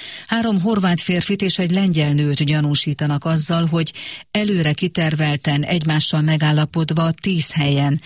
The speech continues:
szándékosan okoztak tüzet Zára megye térségében múlt pénteken és szombaton. Lakossági bejelentés alapján fogták el őket.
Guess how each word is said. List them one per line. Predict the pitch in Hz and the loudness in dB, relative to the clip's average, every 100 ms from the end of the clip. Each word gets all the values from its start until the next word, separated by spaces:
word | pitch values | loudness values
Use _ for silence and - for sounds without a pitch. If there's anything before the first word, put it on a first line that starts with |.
| - | -10
szándékosan | - - 208 175 151 135 143 151 | -8 -2 0 0 0 -2 -2 0
okoztak | 147 - 151 - 147 | -2 -2 -4 -2 -4
tüzet | - 165 156 151 | -2 -2 -2 -2
Zára | 165 147 170 160 | -2 0 2 2
megye | 147 147 143 | 2 2 0
térségében | - 151 - 151 151 151 151 151 156 - - | 0 0 0 -2 0 -2 0 -2 -4 -10 -6
múlt | 202 208 | -2 -2
pénteken | - 165 156 156 143 | 0 0 0 -2 0
és | 143 | 0
szombaton. | 131 - 143 139 139 151 139 156 - - - - | -2 0 0 0 0 0 0 -4 -6 -18 -20 -4
Lakossági | 185 170 151 - 151 143 | -2 0 0 0 0 0
bejelentés | 151 143 139 139 139 135 | 2 2 2 2 0 0
alapján | 143 139 - 139 139 | 0 0 0 0 0
fogták | 143 - 143 143 | -2 -4 -2 -2
el | 147 | 0
őket. | 147 151 - 160 - | 0 -2 -2 -4 -6